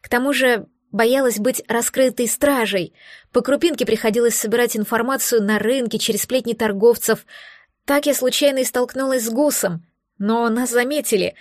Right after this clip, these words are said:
Нам пришлось разделиться, и мне удалось бежать из города, прячась в лесу. Благодаря Гусу я знала твоё точное местоположение и решила попытаться добраться до тебя пешком, скрываясь под защитой леса. Так я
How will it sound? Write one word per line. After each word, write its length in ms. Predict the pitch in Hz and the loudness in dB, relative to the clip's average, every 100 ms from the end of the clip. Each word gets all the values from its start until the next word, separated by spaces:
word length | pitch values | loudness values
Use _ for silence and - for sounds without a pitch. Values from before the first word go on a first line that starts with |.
| - - - | -20 -20 -4
Нам 160 | 226 226 | -2 0
пришлось 460 | 269 - 262 247 | 0 2 2 2
разделиться, 560 | 240 214 220 247 302 254 | 0 0 0 0 0 0
и 40 | |
мне 140 | 214 233 | 0 0
удалось 340 | 240 247 247 | 2 2 2
бежать 320 | 220 247 254 | 0 0 0
из 140 | 262 220 | -2 0
города, 400 | 285 277 208 190 | 2 4 2 0
прячась 460 | 226 226 247 220 | 2 2 0 -4
в 40 | 226 | -4
лесу. 500 | 262 - 294 185 - - _ _ | -4 -2 0 -2 -4 -16 _ _
Благодаря 480 | - 247 220 247 240 | 0 2 4 4 4
Гусу 340 | 226 302 - 226 | 2 0 2 0
я 220 | 220 220 | 2 0
знала 320 | 220 294 254 | 0 0 0
твоё 220 | 196 214 | 2 0
точное 380 | 208 247 - 233 | 2 0 0 -2
местоположение 840 | 214 - 226 220 226 277 247 208 | -2 -2 -2 0 0 0 0 -2
и 160 | - 254 | -2 0
решила 380 | 254 - 254 233 | 0 2 2 2
попытаться 500 | 233 233 277 - 214 | 0 -2 -2 0 0
добраться 460 | 208 247 254 240 | 0 2 0 0
до 120 | 208 | -2
тебя 260 | 202 208 233 | -2 0 0
пешком, 520 | 233 240 - 285 202 - - - | 0 -4 2 2 2 -4 -18 -12
скрываясь 480 | - 247 226 240 | -4 0 2 0
под 160 | - 214 | 0 -2
защитой 420 | 220 220 233 247 | 0 0 -2 0
леса. 460 | 254 233 196 185 170 _ _ _ _ _ _ | 2 2 0 -4 -6 _ _ _ _ _ _
Так 220 | 277 254 | -2 -2
я 420 | 233 240 240 226 | 0 2 2 0